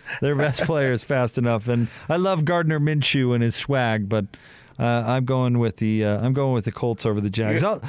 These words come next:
Speaker 1: I'll tell you what other game I cons-, uh, consider it after we're all done with this thing.
Speaker 2: You know what we should have done? What a smart thing to do on this would be to pick whoever's playing the Jags.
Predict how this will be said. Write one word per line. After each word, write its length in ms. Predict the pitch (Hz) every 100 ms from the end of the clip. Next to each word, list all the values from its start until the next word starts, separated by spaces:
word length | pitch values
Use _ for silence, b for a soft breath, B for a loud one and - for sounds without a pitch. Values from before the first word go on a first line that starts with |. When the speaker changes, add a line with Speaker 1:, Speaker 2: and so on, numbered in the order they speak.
| B
Speaker 1:
I'll 100 | 190
tell 160 | 208 233
you 100 | 185
what 120 | 175
other 160 | 160 151
game 200 | 139 139
I 120 | 127
cons-, 300 | - 120 -
uh, 200 | 120 113 -
consider 420 | 113 - 104 104
it 80 | 104
after 240 | 101 104
we're 160 | 101 95
all 100 | 92
done 200 | 92 92
with 100 | 90
this 180 | 92
thing. 220 | - 95 95
Speaker 2:
You 120 | 160
know 80 | 247
what 120 | 320
we 140 | 214
should 220 | 190 175 214
have 160 | 170
done? 320 | 92 95 101 -
What 160 | - 131
a 60 | 107
smart 420 | - 123 170 -
thing 180 | 110 92
to 120 | 101
do 240 | 92 120
on 200 | 110 95
this 260 | 95 95 -
would 160 | 110 95
be 240 | 107 104 B B B
to 140 | - 131
pick 280 | - 165 -
whoever's 520 | 139 123 127 123 -
playing 340 | 127 123 117
the 100 | 113
Jags. 640 | 104 127 123 - 123 -